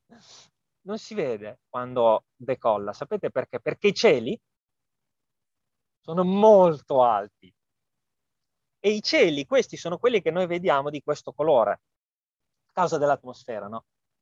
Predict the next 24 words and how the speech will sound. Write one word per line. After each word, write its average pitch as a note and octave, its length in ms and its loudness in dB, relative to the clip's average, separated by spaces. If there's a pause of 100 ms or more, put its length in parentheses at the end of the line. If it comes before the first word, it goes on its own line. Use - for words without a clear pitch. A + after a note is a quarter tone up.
(160)
Ma F#3 100 2
i G3 100 2
cieli G#3+ 540 2
dei B3 280 0
cieli E3 600 0
<laughs> - 280 -14 (1800)
sono C#4+ 420 2
ancora D#4 280 6
più C4 140 4
alti. A#3+ 420 0 (1400)
E D#3+ 140 -4
ancora E3 400 0
l'uomo F#3 280 2
non D#3+ 140 -4
si - 140 -14
spiega, D3 380 0
no? C3 280 0 (560)
Perché - 500 -2
come E3+ 220 2
fa F#3 180 4
ad F3 80 4
essere E3 320 0
infinito E3+ 680 -2
l'universo? C3+ 640 -4